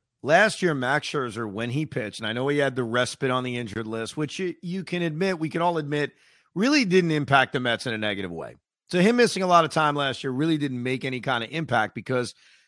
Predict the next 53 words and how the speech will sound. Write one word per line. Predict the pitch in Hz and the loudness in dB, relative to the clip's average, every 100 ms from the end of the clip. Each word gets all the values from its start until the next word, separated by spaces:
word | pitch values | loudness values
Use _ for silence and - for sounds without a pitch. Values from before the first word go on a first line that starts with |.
| - | -2
they | |
won | 175 196 | 2 4
a | 180 | 4
hundred | 196 180 | 4 2
and | 180 | -2
one | 180 | -4
games. | 196 226 104 - - _ _ - | 0 0 0 -10 -20 _ _ -8
And | 143 | -2
so | 175 | 0
you | 175 | 0
look | 170 190 135 | 2 2 4
back | 175 185 180 | 6 6 4
at | 151 | -2
that | 156 165 | -4 -4
missed | 147 - | -10 -4
time | 156 147 | 0 0
and | 143 | -2
say, | 135 151 143 - | -4 -2 -2 -2
"Okay, | 196 170 151 | -2 0 2
no | 147 | 2
big | 127 120 | 0 -4
deal." | 104 95 - _ _ _ _ - | -4 -8 -10 _ _ _ _ -4
But | 165 | 0
in | 170 | 0
the | |
twenty-two | 143 - 254 240 208 | 0 -2 -2 -2 -4
starts | - 175 156 - | 0 2 2 0
he | 147 | 0
made, | 135 127 | 0 0
he | |
was | 127 110 | -2 -2
utterly | 135 135 123 110 | -2 -2 -2 -4
brilliant. | 95 80 64 _ _ _ _ _ _ _ | -6 -8 -16 _ _ _ _ _ _ _
He | - - | -6 -2
comes | 175 220 233 | 2 2 2
back, | 160 123 113 - _ _ _ - | 4 4 4 0 _ _ _ -2
is | 185 | -2
still | - - 311 220 | -2 0 2 4
good, | 139 240 165 | 8 8 6
'cause | 156 135 | 0 0
remember, | 165 220 185 | 2 2 2
he | 143 | 0
pitched | 190 175 - | 0 0 4
that, | 143 127 - _ _ | 4 4 -2 _ _
you | 160 | -8
know, | 135 | -6
six | - - - | -4 -4 -4
perfect | - - 202 170 135 | -6 -4 -2 -2 -2
innings | 165 151 151 | -4 0 0
in | |
Milwaukee | 139 113 120 208 - 95 110 _ _ - | 0 2 6 4 4 -12 -14 _ _ -4
and | 151 | 2
got, | 151 | 2